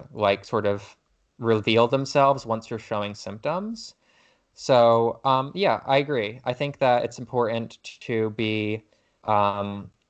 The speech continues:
aware of your body and take things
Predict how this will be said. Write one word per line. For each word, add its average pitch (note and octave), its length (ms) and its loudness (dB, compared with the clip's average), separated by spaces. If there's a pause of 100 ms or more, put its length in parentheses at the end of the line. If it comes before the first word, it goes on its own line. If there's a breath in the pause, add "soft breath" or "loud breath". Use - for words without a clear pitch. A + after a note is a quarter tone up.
(120)
aware A2+ 340 4
of A2 100 0
your A2+ 80 -2
body G#2 560 2
and G#2 440 -4
take G#2 460 -4 (120)
things G2+ 760 -6